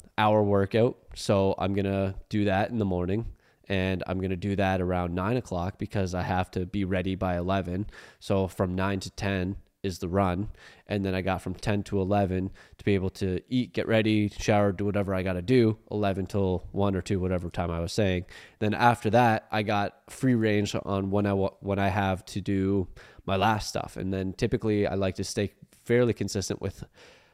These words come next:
my diet and eating. So it's like, okay, five o'clock, noon, and seven o'clock is, like, breakfast, lunch, dinner, and then snacks intermittently throughout the day. So it's like,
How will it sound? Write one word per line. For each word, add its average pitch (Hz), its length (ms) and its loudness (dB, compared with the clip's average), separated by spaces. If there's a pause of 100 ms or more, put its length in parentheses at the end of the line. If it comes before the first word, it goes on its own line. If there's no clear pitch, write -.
(160)
my 98 100 2
diet 104 500 2
and 98 260 -4
eating. 104 420 2 (120)
So - 200 -2
it's 90 120 -4
like, 87 280 -4
okay, 95 420 -4 (640)
five 107 300 4
o'clock, 95 500 0
noon, 98 640 2 (420)
and 92 380 -4
seven 98 300 0
o'clock 92 400 0
is, 87 120 -4
like, 85 200 -8
breakfast, 95 320 -4
lunch, 90 240 -4
dinner, 95 260 2
and 92 120 0
then 90 160 -4
snacks 90 440 -4
intermittently 90 560 -4
throughout 92 380 -2
the 90 60 -8
day. 90 240 -4
So - 160 -6
it's 90 120 -6
like, 92 180 -4